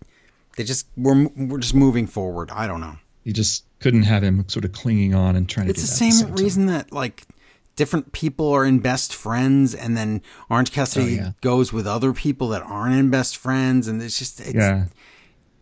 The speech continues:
Speaker 1: when you have so many factions, it, it gets
Speaker 2: Right.
Speaker 1: weird with the booking, where sometimes something just overrides. 'Cause, like, in W W E, it'd be super weird. Like, it was weird when,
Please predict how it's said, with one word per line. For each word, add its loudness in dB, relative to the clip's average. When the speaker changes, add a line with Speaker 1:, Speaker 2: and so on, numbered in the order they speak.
Speaker 1:
when 2
you 4
have 4
so 0
many 2
factions, -2
it, -12
it -12
gets -4
Speaker 2:
Right. 0
Speaker 1:
weird -4
with -8
the -8
booking, -4
where -4
sometimes 0
something 0
just -4
overrides. -4
'Cause, -2
like, -8
in -4
W 0
W 0
E, -2
it'd -8
be -4
super -2
weird. -2
Like, 2
it 2
was 0
weird 4
when, 2